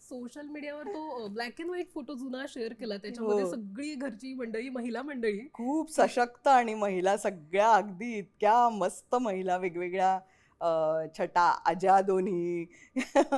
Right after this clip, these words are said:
Speaker 2: माझी काकू, आई, म,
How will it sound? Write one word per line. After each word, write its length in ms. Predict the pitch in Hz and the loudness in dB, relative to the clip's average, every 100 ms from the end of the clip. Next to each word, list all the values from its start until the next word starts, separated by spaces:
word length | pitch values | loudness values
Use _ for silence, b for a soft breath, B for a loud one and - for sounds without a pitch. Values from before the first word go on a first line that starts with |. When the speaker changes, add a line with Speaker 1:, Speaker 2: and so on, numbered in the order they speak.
| - B B | -4 B B
Speaker 2:
माझी 220 | 202 220 | -2 -2
काकू, 580 | 190 214 196 - 208 190 | 6 6 6 0 0 4
आई, 580 | 185 175 185 190 185 190 - _ - | 6 6 2 -6 -12 -14 -20 _ -14
म, 420 | 175 170 165 160 | -10 -8 -8 -10